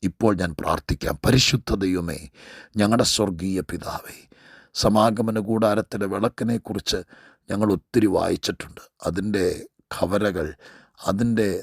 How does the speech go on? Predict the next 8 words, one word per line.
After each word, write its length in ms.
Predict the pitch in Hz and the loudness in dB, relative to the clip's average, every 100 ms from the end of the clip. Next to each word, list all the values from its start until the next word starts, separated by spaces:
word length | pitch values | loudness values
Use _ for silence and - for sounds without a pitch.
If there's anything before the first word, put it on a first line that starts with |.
| - | -6
നിലകൾ, 500 | 95 92 104 98 73 - - | -4 0 2 2 -2 -4 -6
എങ്ങനെ 380 | 101 117 123 | -4 -2 -2
പണിയണം, 520 | - 95 95 107 95 - | -2 -4 -4 -4 -4 -4
ഇതെല്ലാം. 440 | 95 92 85 90 - | -2 -2 -4 -6 -6
പക്ഷേ 340 | 85 - - 82 - - - _ - | -6 -2 -2 -2 -12 -20 -20 _ 0
ഇന്ന് 260 | 139 170 | 4 4
ഈ 80 | 156 | 4
വാക്യത്തിനകത്ത് 960 | 120 117 - 107 - 80 78 73 - | 2 -2 -4 -6 -6 -8 -6 -6 -8